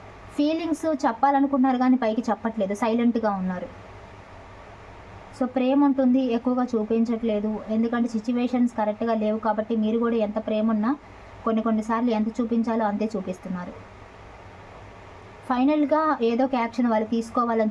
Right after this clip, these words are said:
చూస్తున్నారు, లేదా ఫైనల్గా మీరైనా ఏదో ఒక యాక్షన్ తీసుకోవాలనుకుంటున్నారు మీ పర్సన్ విషయంలో. కాల్ కానీ, మెసేజ్ కానీ,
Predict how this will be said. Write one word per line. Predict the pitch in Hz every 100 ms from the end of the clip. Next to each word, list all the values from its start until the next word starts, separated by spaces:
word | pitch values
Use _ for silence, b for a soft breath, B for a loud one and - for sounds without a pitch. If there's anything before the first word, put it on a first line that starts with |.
| 220
చూస్తున్నారు, | 214 226 220 247
లేదా | 226 226 247
ఫైనల్గా | 254 233 233 254
మీరైనా | 240 233 254 285 285
ఏదో | 262 233 247
ఒక | 247
యాక్షన్ | 208 - 220
తీసుకోవాలనుకుంటున్నారు | 208 208 214 196 190 196 196 196
మీ |
పర్సన్ | 190 190 190 214
విషయంలో. | 208 208 220
కాల్ | 226 196 202 208
కానీ, | 202 208
మెసేజ్ | 202 190 202 196
కానీ, | 202 196